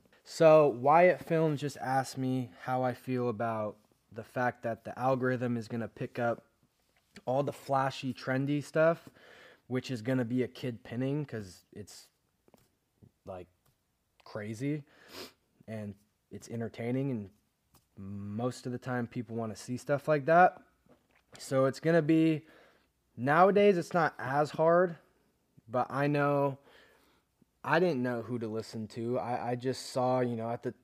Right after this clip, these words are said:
at the time, Tony Huge was super popular. So I just figured, "Oh, he's getting a lot of views. This person is popular. Then this must be the guy to listen to because everybody else is."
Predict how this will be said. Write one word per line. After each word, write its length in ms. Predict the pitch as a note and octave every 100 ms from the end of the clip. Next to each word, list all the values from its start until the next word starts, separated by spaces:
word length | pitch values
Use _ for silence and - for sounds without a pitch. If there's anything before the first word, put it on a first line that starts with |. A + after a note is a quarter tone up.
| -
at 160 | A#2 -
the 60 |
time, 360 | - C#3 C#3 C3+
Tony 360 | - C3+ C#3 B2+
Huge 340 | B2+ D3 A#2+
was 140 | G#2+
super 400 | - - C3 A#2
popular. 640 | G2 B2+ C#3 G#2 F#2+ F#2 G2 _ _ -
So 160 | B2
I 100 | A#2
just 200 | A#2 A#2
figured, 440 | - B2+ A#2+ A#2+ G2+ - _ _ _ -
"Oh, 300 | D#3 G#2 F2+ F#2
he's 180 | B2+
getting 260 | A2+ B2+ A#2+
a 60 | A#2+
lot 200 | A#2 A2+
of 80 |
views. 380 | G2+ B2 C#3+ C3+
This 140 | A2+ -
person 400 | - A#2+ - G#2+
is 80 |
popular. 540 | - B2 B2+ C#3+ C#3+ D3
Then 340 | A2+ G#2+ G2 G2+
this 200 | C3 -
must 260 | C#3 -
be 100 | C3+
the 100 | B2
guy 360 | A2 B2+ B2+ A2+ -
to 100 | A#2
listen 320 | C#3+ - A2
to 200 | - G#2+
because 260 | G#2+ A2 G#2+
everybody 420 | A2 G#2 G#2+ G#2+
else 240 | B2+ A#2+
is." 280 | G#2 G#2 G#2